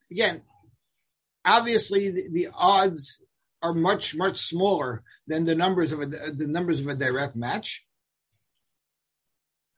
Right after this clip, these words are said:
But still, the numbers could be very, very strong, depending on the type of D N A, et cetera. There might be a very strong, uh, proof here, not a hundred percent and not, not ninety-nine,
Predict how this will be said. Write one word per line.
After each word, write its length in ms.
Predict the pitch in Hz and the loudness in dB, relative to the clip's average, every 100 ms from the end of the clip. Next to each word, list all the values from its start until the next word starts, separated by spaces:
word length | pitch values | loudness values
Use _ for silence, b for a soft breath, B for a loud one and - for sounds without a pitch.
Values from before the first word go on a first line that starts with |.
| _ - | _ -4
But 160 | 190 | -2
still, 320 | - 339 370 | 0 4 4
the 120 | 285 233 | 6 4
numbers 360 | 254 277 226 | 4 4 0
could 120 | - | 0
be 120 | 226 196 | -2 2
very, 380 | 214 226 226 | 2 2 2
very 340 | 196 196 202 196 | 2 2 2 0
strong, 600 | - 175 170 160 135 117 - | -2 -2 -2 -4 -6 -10 -10
depending 480 | 156 160 196 196 170 | -6 -2 0 0 -2
on 120 | 160 | -2
the 120 | 151 | -4
type 260 | - 185 170 | 0 -2 -2
of 140 | 147 | 0
D 180 | 151 160 | 2 2
N 100 | 151 | 0
A, 160 | 143 | -4
et 100 | 131 | -4
cetera. 640 | 123 202 214 - 214 208 170 _ _ b b b - | -4 -4 -4 -2 -2 -2 -4 _ _ b b b 2
There 120 | 196 | 4
might 260 | 202 214 | 6 4
be 120 | 196 185 | 6 4
a 80 | |
very 500 | 156 143 196 247 202 | 4 -4 -2 0 0
strong, 460 | 175 - 190 175 165 | 0 2 0 2 0
uh, 320 | 160 156 151 - - _ _ | 0 -2 -4 -12 -20 _ _
proof 320 | - 262 240 | 0 2 2
here, 360 | 156 135 202 165 _ _ _ | 0 0 -2 -6 _ _ _
not 240 | 151 175 | 0 0
a 60 | 135 | 2
hundred 340 | 131 269 208 | 2 2 2
percent 460 | 147 156 180 247 - | -2 -2 -2 -2 -4
and 160 | 127 123 | -8 -6
not, 280 | 151 151 | -6 -6
not 280 | 135 151 135 | -6 -6 -4
ninety-nine, 800 | 143 170 185 165 156 175 180 175 | -2 -2 0 -2 -2 -4 -6 -12